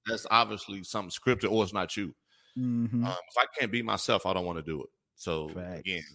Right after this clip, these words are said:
Speaker 1: as you talk to Jesus, I, I'm, I'm not saying you're the sixth man, Lord. You know that that's a given, but for the sake of the show, yes, I, I wanna be able to put myself in position to where whatever I do or say, it's a reflection of you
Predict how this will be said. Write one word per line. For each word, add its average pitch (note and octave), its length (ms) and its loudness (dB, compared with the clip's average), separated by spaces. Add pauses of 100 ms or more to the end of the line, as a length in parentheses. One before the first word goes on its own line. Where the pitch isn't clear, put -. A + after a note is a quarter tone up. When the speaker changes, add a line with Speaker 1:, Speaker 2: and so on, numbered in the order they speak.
(180)
Speaker 1:
as E2 120 -6
you G2 80 -8
talk E2+ 340 -6
to F2+ 100 -10
Jesus, D#2 440 -6
I, C2+ 300 -4 (160)
I'm, E2+ 100 -6 (540)
I'm A2 100 0
not A2+ 180 4
saying A2 200 0
you're G2+ 140 2
the F2 100 -6
sixth - 380 2
man, A#2+ 260 2
Lord. A#2 320 0
You G#2+ 100 2
know G#2 360 0 (220)
that F#2+ 120 -2
that's F#2+ 220 -2
a E2+ 60 -12
given, G2 440 -4
but F#2 220 -2
for E2+ 80 -6
the D#2+ 60 -6
sake - 260 -2
of E2 80 -4
the D#2+ 80 -4
show, E2 420 2
yes, E2 400 -2
I, E2 100 -2 (200)
I F2+ 80 2
wanna G2+ 260 -2
be F2 160 -2
able F2 120 0
to - 100 -20
put G2+ 180 -2
myself F2 480 -2
in E2 80 -16
position D#2+ 540 -8
to D#2 60 -12
where D2+ 180 -6
whatever E2+ 340 0
I F2 300 0
do G2 120 -2
or E2 180 -4
say, F2+ 360 0 (560)
it's A2+ 240 0
a A2 60 -2
reflection A#2+ 600 -4
of F#2 180 -6
you G2 400 -4